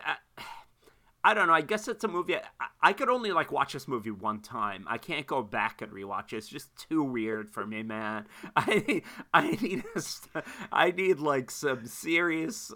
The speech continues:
uh, you know, stuff that's a little more straightforward, you know?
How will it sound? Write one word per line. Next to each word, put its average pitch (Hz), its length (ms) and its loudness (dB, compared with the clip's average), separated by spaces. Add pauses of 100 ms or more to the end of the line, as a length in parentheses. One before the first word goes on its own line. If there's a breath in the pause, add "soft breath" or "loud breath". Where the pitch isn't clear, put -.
uh, 120 360 4 (300 loud breath)
you 151 160 0
know, 135 280 2 (1200)
stuff 220 460 4
that's 202 220 0
a 226 60 2
little 185 260 0
more 170 160 -4
straightforward, 139 1160 -4
you 123 160 -6
know? 135 280 -4